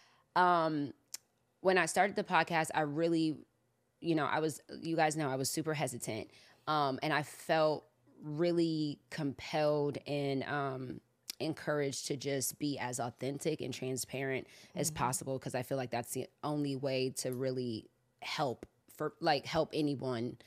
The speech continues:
Speaker 1: um, through my gift. I feel like that's my gift, is my vulnerability and my transparency. So, um,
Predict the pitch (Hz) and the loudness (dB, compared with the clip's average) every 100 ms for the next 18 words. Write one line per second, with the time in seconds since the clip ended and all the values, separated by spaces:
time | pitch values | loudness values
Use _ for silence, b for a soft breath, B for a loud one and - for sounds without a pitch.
0 | B B - 151 139 127 - 135 _ _ | B B -6 -2 -2 -4 -6 -10 _ _
1 | _ _ - - _ _ - 175 147 147 | _ _ -18 -18 _ _ -2 2 2 2
2 | 135 - 73 - 123 123 151 131 120 123 | 0 -2 -6 -6 -6 -2 0 0 -2 -4
3 | - 135 127 117 120 - 131 127 127 131 | -2 -4 -4 -4 -6 -8 -6 -4 -2 -2
4 | 127 127 127 123 123 123 123 - 139 - | -4 -4 -6 -6 -6 -6 -8 -8 -8 -8
5 | - - - 123 - 151 139 B B B | -8 -8 -6 -6 0 2 2 B B B
6 | B - 160 151 135 131 | B 0 2 2 0 -2